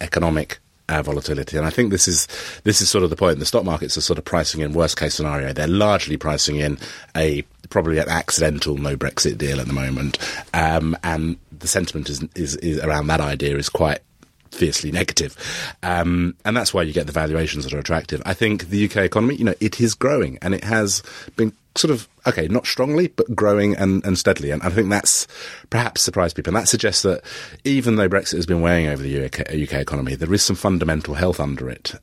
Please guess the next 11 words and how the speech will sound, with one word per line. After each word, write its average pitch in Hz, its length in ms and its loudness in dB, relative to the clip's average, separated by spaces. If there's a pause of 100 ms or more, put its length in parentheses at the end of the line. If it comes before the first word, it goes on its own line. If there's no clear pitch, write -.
Um, 76 600 0
and 82 180 2
therefore, 82 340 2
once 87 300 2
you 80 80 -8
get - 260 0
that 80 160 -4
clarity 82 580 -2
over, 76 360 0
over 80 240 0
Brexit, 67 480 -6